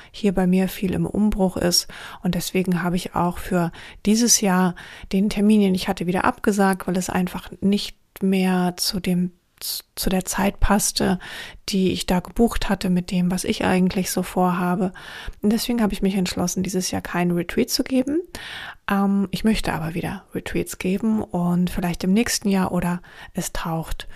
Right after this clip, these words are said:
irgendwas spontan auf. Das also nochmal, um diese Frage zu beantworten. Kommen wir wieder zurück auf die Intuition. Wie macht sich Intuition eigentlich wirklich bemerkbar? Da kannst du mal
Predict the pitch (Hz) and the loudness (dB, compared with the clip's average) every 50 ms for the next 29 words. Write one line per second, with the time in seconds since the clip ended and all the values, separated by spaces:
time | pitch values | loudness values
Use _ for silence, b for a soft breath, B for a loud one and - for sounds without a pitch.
0 | b b b b - 180 180 202 175 - 208 190 - - 190 180 175 - - 160 | b b b b -8 -6 -4 -4 -4 -2 -2 -2 -2 0 0 0 0 0 -4 -6
1 | 170 165 175 165 165 - - 175 175 - - - 175 185 175 170 165 160 185 180 | -6 -6 -6 -6 -6 -6 -6 -6 -4 -4 -6 -6 -4 -4 -2 -4 -2 0 0 0
2 | 170 175 175 175 208 202 208 180 - - - 180 170 180 180 - - 196 170 170 | 0 2 2 2 2 4 2 2 0 0 -2 0 0 -2 -2 -4 -4 -4 -4 -4
3 | 170 165 175 165 - - 170 180 - - - 165 175 - - - - - - - | -2 -2 -2 -2 -4 -4 -10 -12 -12 -10 -10 -10 -10 -12 -16 -20 -20 -20 -20 -20
4 | - _ - - - - - B B B B B - 220 202 220 220 214 214 220 | -20 _ -20 -20 -20 -20 -20 B B B B B 4 6 6 6 6 6 6 4
5 | 208 - - 202 208 220 - - - 208 202 196 - - - - 202 196 185 208 | 4 4 2 0 0 0 -2 0 2 2 2 2 0 -2 -2 0 0 0 2 2
6 | 202 196 185 - - - 190 190 185 175 190 208 240 240 220 214 214 - - - | 2 2 2 0 -2 0 2 2 4 4 4 4 4 6 6 4 4 2 -4 -6
7 | - - 196 - - - - 202 202 196 - - 196 190 185 - - - 196 185 | -2 -2 -2 -2 -2 0 2 2 4 2 2 2 2 2 2 2 2 2 4 4
8 | 202 208 202 - - - 170 180 185 202 196 185 - 185 170 - - 185 185 - | 6 4 4 2 0 -2 -2 0 0 0 0 0 0 -2 -2 0 0 -2 -2 0
9 | - 180 - - - 190 180 185 196 202 214 202 - - 165 160 170 170 - - | -2 -6 -4 0 2 4 6 6 6 6 4 2 0 -2 -2 -2 -2 -4 -4 -2
10 | 185 185 180 - - 190 185 185 185 185 180 | -2 -2 -2 0 0 2 4 4 4 4 2